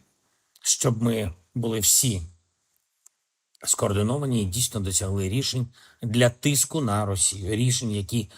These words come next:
все одно доведеться ухвалювати. Якщо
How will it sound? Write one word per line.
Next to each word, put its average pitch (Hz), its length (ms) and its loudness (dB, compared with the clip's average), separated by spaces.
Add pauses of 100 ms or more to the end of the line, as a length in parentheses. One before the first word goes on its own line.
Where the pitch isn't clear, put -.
(120)
все - 200 4
одно 139 320 6
доведеться 110 580 -2 (300)
ухвалювати. 92 600 0 (320)
Якщо 120 520 4